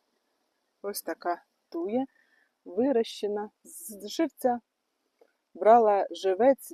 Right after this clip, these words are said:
біля хати, отак тує, я вам показувала, що я їй оголила ніжки, там, ну, в общем,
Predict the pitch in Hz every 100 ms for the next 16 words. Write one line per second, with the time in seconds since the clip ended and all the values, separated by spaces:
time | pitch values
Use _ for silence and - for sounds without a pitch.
0 | 311 196 220 196 - 196 196 170 165 175
1 | 165 - 240 214 156 160 156 165 165 -
2 | 151 147 156 151 160 - 156 156 156 151
3 | 170 180 190 185 185 170 190 269 339 277
4 | - 214 196 190 208 269 226 - 180